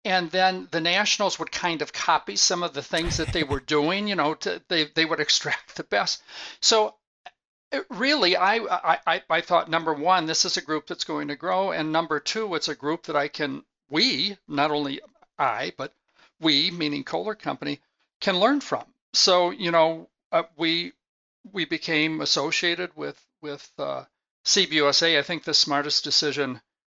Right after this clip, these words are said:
Speaker 1: I ever made, and I probably should have made it earlier, but what, you know, is really treating C B U S A as a national builder account. Because,
Speaker 2: Mm-hmm.
Speaker 1: I mean, I think if you look at them collectively, what does it represent? I think it represents, like,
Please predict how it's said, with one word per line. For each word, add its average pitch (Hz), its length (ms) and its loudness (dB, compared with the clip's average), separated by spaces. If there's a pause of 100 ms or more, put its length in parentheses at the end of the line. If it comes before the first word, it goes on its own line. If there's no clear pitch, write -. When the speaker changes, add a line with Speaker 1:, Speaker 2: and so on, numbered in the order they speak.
(260)
Speaker 1:
I 156 160 4
ever 135 180 0
made, 127 240 -6
and 147 120 0
I 123 60 -6
probably 143 320 -2
should 147 180 -6
have 131 80 -10
made 131 180 -8
it 123 140 -14
earlier, 147 600 -8
but - 180 -14
what, 180 200 -10
you 160 60 0
know, 147 120 2
is 139 140 -2
really 156 260 -2
treating 139 400 -6
C 143 220 -2
B 139 100 -10
U 131 160 -6
S - 140 0
A 156 140 -4
as 143 160 -6
a 131 60 -4
national 127 640 -8 (460)
builder 214 220 -2
account. - 320 -6
Because, 143 220 -2
Speaker 2:
Mm-hmm. 151 140 -2
Speaker 1:
I - 20 -4
mean, 143 140 -4
I 131 80 -4
think 156 260 -8
if 147 120 -10
you 143 100 -8
look 143 240 -8
at - 160 -14
them 131 300 -4 (920)
collectively, 127 800 -10 (760)
what 135 140 -4
does 160 200 -4
it 156 120 -10
represent? 143 600 -6
I 123 160 -12
think 151 260 -12
it 156 80 -12
represents, 135 800 -6
like, 127 240 -14